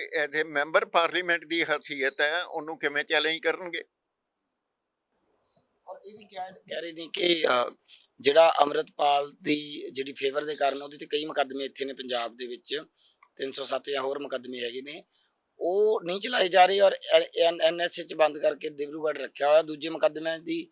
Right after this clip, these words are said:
Speaker 2: ਜਿਹੜੀ, ਅਹ, ਪੁੱਛਗਿੱਛ ਹੀ ਨਹੀਂ ਹੋ ਰਹੀ।
Speaker 1: ਰਾਜਨੀਤੀ ਸਾਡੀ ਜਿਹੜੀ ਹੈ ਕਿਸ ਪਿੜ ਤੇ ਖਲੋਤੀ ਹੈ ਸਾਰੀ ਦੁਨੀਆ ਨੂੰ ਪਤਾ ਹੈ।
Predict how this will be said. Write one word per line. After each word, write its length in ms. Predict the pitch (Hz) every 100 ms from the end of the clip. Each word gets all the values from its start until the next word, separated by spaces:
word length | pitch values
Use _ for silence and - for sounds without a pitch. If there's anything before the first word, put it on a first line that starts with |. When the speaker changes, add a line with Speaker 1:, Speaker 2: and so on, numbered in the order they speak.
| _ _ _
Speaker 2:
ਜਿਹੜੀ, 300 | 156 180 170 -
ਅਹ, 520 | 139 135 - - 151 139
ਪੁੱਛਗਿੱਛ 560 | 165 - 170 170 160 170
ਹੀ 60 |
ਨਹੀਂ 120 | 156
ਹੋ 100 | 117
ਰਹੀ। 160 | 107 113 _ _ - - - 370 - - - - _ - - _ _ - - _ _ _ _ _ 156
Speaker 1:
ਰਾਜਨੀਤੀ 720 | 165 170 175 180 - 214 208
ਸਾਡੀ 420 | 208 156 139 147
ਜਿਹੜੀ 380 | 156 156 147 139
ਹੈ 240 | 135 143 156
ਕਿਸ 340 | _ 165 -
ਪਿੜ 200 | 156 135
ਤੇ 180 | 113 160
ਖਲੋਤੀ 540 | 135 135 123 - 143
ਹੈ 80 | 143 -
ਸਾਰੀ 260 | 127 123
ਦੁਨੀਆ 340 | 127 127 127 131
ਨੂੰ 180 | 131 110
ਪਤਾ 240 | 110
ਹੈ। 60 | 104